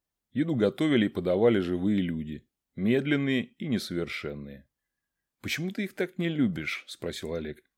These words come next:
"Кого?" "Роботов". Борис сделал приличный глоток из кружки. "А за что их любить? Воруют наши места, выжимают нас отовсюду.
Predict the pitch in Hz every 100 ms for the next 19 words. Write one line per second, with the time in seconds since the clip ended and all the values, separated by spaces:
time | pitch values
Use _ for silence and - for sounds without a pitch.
0 | _ - 151 139 80 71 _ _ _ _
1 | _ - 82 87 120 120 - - _ _
2 | _ _ _ _ _ 87 104 160 170 117
3 | 135 139 - 101 113 107 92 85 90 -
4 | 90 90 - 85 76 - - _ - 104
5 | 123 156 - 139 85 - 101 127 87 -
6 | - _ _ _ _ 92 113 180 123 98
7 | 87 - 80 82 - - 113 139 - -
8 | 104 104 90 90 107 123 127 - 110 107
9 | - 113 92 82